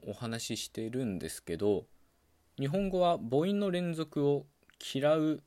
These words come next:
言語なので、あうという母音連続をおうという長母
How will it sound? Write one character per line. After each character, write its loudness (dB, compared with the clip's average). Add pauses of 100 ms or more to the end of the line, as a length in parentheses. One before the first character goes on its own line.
(140)
言 2
語 -2
な -4
の -8
で、 2 (920)
あ 8
う 0 (140)
と -2
い 2
う -8 (240)
母 2
音 2
連 0
続 -2
を 2 (420)
お 6
う -14 (120)
と -4
い 0
う -6
長 0
母 0